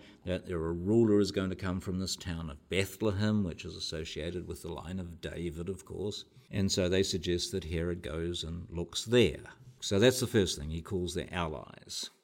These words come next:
The second thing he does is that he summons the Magi, the so-called wise men, the political advisors again, and says, "All right, you've caused enough trouble, so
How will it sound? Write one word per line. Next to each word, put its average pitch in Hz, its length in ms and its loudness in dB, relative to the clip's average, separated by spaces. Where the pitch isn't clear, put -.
The 110 60 -6
second 170 480 6
thing 131 320 4
he 117 100 2
does - 500 2
is 120 380 6
that 104 340 2
he 101 340 6
summons 113 960 6
the 101 120 2
Magi, 113 720 8
the 95 160 -2
so-called 98 420 0
wise 95 420 2
men, 95 240 2
the 90 80 0
political 95 500 0
advisors 92 600 -2
again, 90 560 2
and 95 240 -2
says, 92 380 0
"All 85 80 0
right, 98 180 0
you've 113 220 2
caused 104 340 4
enough 95 280 -2
trouble, - 520 0
so 104 640 4